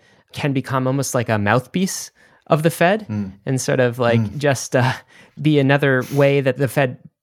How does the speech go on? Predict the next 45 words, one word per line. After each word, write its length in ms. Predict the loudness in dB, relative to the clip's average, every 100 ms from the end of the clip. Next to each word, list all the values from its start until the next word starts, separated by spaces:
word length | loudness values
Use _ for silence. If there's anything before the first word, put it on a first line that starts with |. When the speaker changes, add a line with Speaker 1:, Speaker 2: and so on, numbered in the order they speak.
| _
Speaker 1:
propagates 520 | 2 2 2 0 -2 -4
its 120 | -8
policy. 600 | 0 0 0 -4 -6 -8 -16 -20 _
But 80 | -2
you've 160 | 2
really 180 | 2 2
dug 220 | 2 2
in 160 | 2 0
here 360 | 0 0 -2 -4
and 140 | -6 -2
you've 300 | -2 -2 -2
done 160 | 0
the 60 | 0
hard 260 | 0 0 0
journalistic 520 | -2 -2 -2 -6 -2
work 280 | -2 0 -4
of 200 | -4 -4
interviewing 420 | -4 0 0 0
folks 540 | 0 -2 -4 -6 -8 -6
and 180 | -6 -8 -16 -20 -10
looking 340 | -2 -2 0 0
at 200 | -2 0
the 80 | 2
meeting 320 | 2 2 0
notes 500 | 0 -2 -4 -12 -14 _
and 360 | -4 -2 -4 0
really 240 | 2 2
shedding 300 | 0 -2 -2
some 160 | -4 -2
light 200 | -2 -2
here. 180 | -2 -2
And 120 | -4
you've 120 | -6
been 120 | -4
a 60 | -4
crucial 260 | -4 -4
part 200 | -4 -4
in 60 | -2
that 120 | -2
education 540 | -4 -8 -6 -8 -6 -4
process. 520 | -2 -2 -2 -6 -4
And 40 |
your 100 | -8
book 260 | -2 -2 -2
is 120 | -10